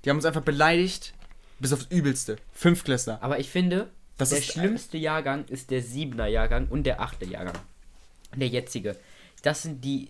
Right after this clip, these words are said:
Speaker 2: das
Speaker 1: Ja,
Speaker 2: finde ich ist,
Speaker 1: ja,
Speaker 2: äh,
Speaker 1: ja, ja, ja.
Speaker 2: am, also ich möchte jetzt nicht so beleidigend klingen, aber ich finde, das ist der schlimmste und asozialste Jahrgang.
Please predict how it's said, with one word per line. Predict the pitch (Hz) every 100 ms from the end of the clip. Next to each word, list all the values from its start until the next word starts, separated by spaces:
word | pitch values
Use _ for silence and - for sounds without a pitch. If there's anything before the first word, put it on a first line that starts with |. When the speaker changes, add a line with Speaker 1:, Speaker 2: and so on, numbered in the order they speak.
| -
Speaker 2:
das | 151 -
Speaker 1:
Ja, | 131 131 131
Speaker 2:
finde | 127
ich | 151
ist, | 147 131
Speaker 1:
ja, | 135 135
Speaker 2:
äh, | 139
Speaker 1:
ja, | 131 127
ja, | 123
ja. | 120 127
Speaker 2:
am, | 131 127
also | - 127 131 127 - -
ich | - -
möchte | 123 127
jetzt | -
nicht | 120 -
so | 110
beleidigend | 92 110 104 113 139 139 143 135
klingen, | - 131 147 - - -
aber | 131 131
ich | -
finde, | 151 147
das | 151
ist | 147
der | 135
schlimmste | 131 147 156 160 -
und | 127 -
asozialste | 127 123 - 113 - 110
Jahrgang. | 101 90